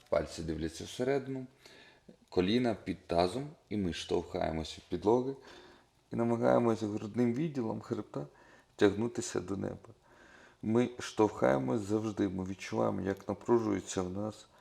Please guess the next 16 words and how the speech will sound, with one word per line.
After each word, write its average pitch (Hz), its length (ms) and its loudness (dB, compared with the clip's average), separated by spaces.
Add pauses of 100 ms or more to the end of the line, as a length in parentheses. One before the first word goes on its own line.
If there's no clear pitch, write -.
(400)
усі - 520 0 (100)
м'язи 104 680 2
спереду 95 640 4
тулуба, 107 560 2
вони 98 380 0 (680)
стягують 101 880 6
наше 92 320 -8
тіло. 123 600 -4 (1160)
Ми 90 160 0
відчуваємо, 95 540 -2
як 92 280 -2
у - 20 -4
нас 90 280 -6
розтягується 90 920 0
весь 87 220 -2
хребет, 117 560 0